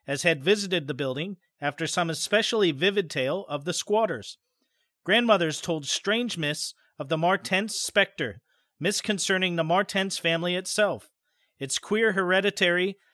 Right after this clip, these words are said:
dissimilarity of eyes, its long unnatural annals, and the murder which had cursed it.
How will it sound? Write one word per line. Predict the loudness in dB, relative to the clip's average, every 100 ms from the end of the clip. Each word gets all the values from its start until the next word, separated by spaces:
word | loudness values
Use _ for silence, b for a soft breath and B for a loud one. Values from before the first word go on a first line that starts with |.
| _
dissimilarity | -4 -2 0 2 4 4 4 2
of | 0
eyes, | 0 2 2 0 -6 -14 _ _ _
its | -8 -6 0
long | 2 4
unnatural | 2 0 2 2 2 -2 0
annals, | 0 0 0 -2 -4 -12 _ _ _ _ -6
and | -2
the | 0
murder | 4 4 4
which | 2 0 -2
had | -4
cursed | -2 -2 -2 -6
it. | -10